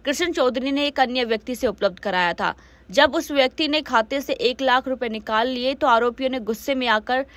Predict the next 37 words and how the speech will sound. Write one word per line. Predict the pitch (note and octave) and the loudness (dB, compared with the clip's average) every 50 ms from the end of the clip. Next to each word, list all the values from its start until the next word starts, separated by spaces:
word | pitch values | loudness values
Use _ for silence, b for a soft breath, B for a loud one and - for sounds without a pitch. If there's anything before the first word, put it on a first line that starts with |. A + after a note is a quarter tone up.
| B B - | B B -2
कृष्ण | - C#4+ D4 E4+ F#4 F4+ | -2 0 0 0 0 0
चौधरी | E4 - C4 A#3+ A#3+ A3 B3+ C4+ | 2 2 2 4 4 4 2 2
का | A#3+ - G#3 G#3 | 2 0 0 0
किडनैप | G#3+ A3+ G#3+ G3 G#3+ A#3 A#3 A3 A3 | 0 -2 -2 0 2 2 2 2 2
कर | - A3 G#3 | 0 -2 0
लिया | G#3+ G#3+ B3 C4+ | 0 2 2 4
और | C4+ | 4
उसके | A#3 A3+ A3+ - C4+ A3+ | 4 2 0 -2 -8 -6
घर | G3+ A#3+ A3 | -2 -2 0
वालों | G#3 G#3+ G#3+ G#3+ A#3 B3 B3+ | 2 2 2 2 2 0 -2
से | B3 - A#3 | -2 -2 -6
पाँच | A3 - A#3 G#3+ A#3+ C4+ C4+ - C#4 | -4 -4 -2 0 0 0 0 0 0
लाख | B3 A#3 A#3 | 0 0 0
रुपए | A#3+ A3+ G#3+ A3 A3 | -2 -4 -4 -6 -6
की | G#3+ A#3 | -4 -6
फिरौती | A3 - A#3+ B3+ C4 A#3+ A#3 - G#3 | -6 -4 0 0 0 0 0 -2 -6
मांगी। | F#3 F#3 F#3 F#3+ F#3+ F#3 F3+ B B B B B B B B | -4 -4 -6 -6 -6 -6 -6 B B B B B B B B
इस | - - D4 C4 | 0 0 0 0
बहादुरी | C4 A#3 A#3 B3+ A#3 B3 C#4+ C#4 B3+ D#4+ D4+ E4 | 2 2 2 4 4 4 2 2 2 0 0 0
भरे | C4 D4 C#4+ B3+ B3+ C4 | 2 4 6 6 6 6
प्रया-, | B3 B3+ B3 A3 A3+ A#3+ B3+ A#3+ | 4 4 4 6 4 4 2 -2
प्रयास | - A#3+ A#3 G#3+ G#3+ A#3+ A3 | -2 0 2 4 2 2 0
के | - B3+ | -2 0
बाद | A3 G#3 A3 A3+ | 2 2 2 2
पुलिस | A3 A#3+ A3+ A3+ A3+ A#3 | 0 -4 -4 -4 -4 -6
ने | B3 B3 | -8 -6
कृष्ण | A3+ A3+ A3+ B3+ B3 | -6 -6 -6 -6 -6
चौधरी | - A#3 G3+ G3+ G3+ G#3 G#3 | -6 -6 -6 -4 -6 -8 -8
को | G#3 - A#3 | -8 -8 -10
सुरक्षित | A#3 - C4 B3+ B3+ C4 C4 - D#4+ D4 C4+ | -8 -8 -6 -4 -4 -4 -6 -8 -10 -10 -12
उसके | B3+ - _ _ - | -14 -14 _ _ -12
परिवार | A#3 G#3+ G#3 G3 G#3 G#3 | -10 -8 -6 -6 -6 -8
के | G#3+ G#3+ G#3 | -8 -10 -14
पास | G3+ - F#3+ G3+ G3+ - | -12 -10 -10 -10 -10 -8
वापस | G3 F3 F3+ - G3+ F#3+ F3 | -8 -8 -8 -8 -8 -10 -8
भेज | F3+ G3+ F#3 D#3+ | -10 -10 -10 -10
दिया। | E3+ - F3 E3+ - | -10 -10 -8 -8 -10